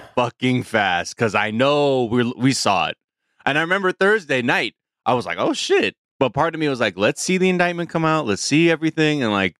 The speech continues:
Speaker 2: then we'll, I'll, I'll figure out how I feel about it." So thirty-seven
Speaker 1: Yeah.
Speaker 2: counts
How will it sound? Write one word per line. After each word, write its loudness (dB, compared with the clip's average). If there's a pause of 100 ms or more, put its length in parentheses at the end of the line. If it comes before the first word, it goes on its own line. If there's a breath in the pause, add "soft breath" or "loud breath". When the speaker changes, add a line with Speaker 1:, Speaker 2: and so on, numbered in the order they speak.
Speaker 2:
then 0
we'll, 0 (100)
I'll, 0
I'll 2
figure 0
out 2
how 2
I 0
feel -4
about -6
it." -16
So 0
thirty-seven 0
Speaker 1:
Yeah. -10
Speaker 2:
counts -6